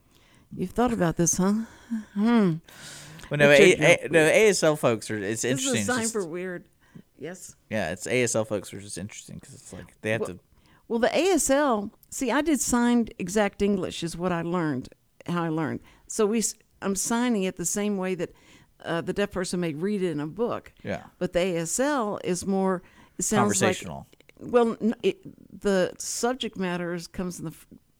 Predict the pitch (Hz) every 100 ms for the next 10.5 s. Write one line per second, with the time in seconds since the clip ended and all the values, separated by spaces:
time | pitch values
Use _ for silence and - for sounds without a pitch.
0 | - 185 185 180 - 170 165 165 156 -
1 | _ - 147 170 180 175 147 175 170 175
2 | 165 160 - 127 151 143 147 196 185 151
3 | 175 175 - - - - - - 254 233
4 | 202 120 247 247 - 180 - - - -
5 | 120 - 208 190 180 175 180 - - -
6 | - - 165 - 131 175 202 196 196 185
7 | - 143 151 165 180 - 165 165 175 175
8 | 180 175 - - 170 196 392 - _ -
9 | 143 139 120 127 123 123 127 135 139 139
10 | 147 147 151 151 156